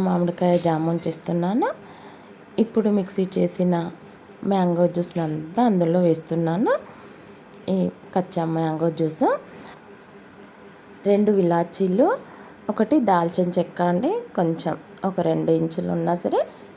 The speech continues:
ఇంచు ఉన్నా సరే అండి, వేసేసాను. వేసిన తర్వాత రెండు కటోరాల పంచదార వేస్తున్నాను. ఎందుకంటే షుగర్ ఎక్కువగానే ఉండాలండి, కచ్చా మామిడికాయలు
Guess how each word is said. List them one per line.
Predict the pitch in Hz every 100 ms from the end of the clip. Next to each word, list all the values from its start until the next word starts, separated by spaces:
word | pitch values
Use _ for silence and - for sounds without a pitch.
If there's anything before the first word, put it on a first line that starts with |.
| -
ఇంచు | 202 185 185
ఉన్నా | 170 165 180
సరే | 165 165
అండి, | 202 440 539 - - - -
వేసేసాను. | 190 185 170 170 165 262 415
వేసిన | 220 185 220 208 202
తర్వాత | 185 196 202 330 508 587 - - - - - - - - - 180
రెండు | 196 196 190 185
కటోరాల | 175 190 185 180 208 427 554 - - - - - - - - 196
పంచదార | 180 180 180 175 175
వేస్తున్నాను. | 175 180 190 185 185 220 359 494 - - - -
ఎందుకంటే | 233 254 262 254 254 262 262 - - - -
షుగర్ | 226 247 247
ఎక్కువగానే | 233 196 196 196 214
ఉండాలండి, | 190 185 185 180 185 370 539 - - - - 196
కచ్చా | 185 - 185 185
మామిడికాయలు | 185 190 185 190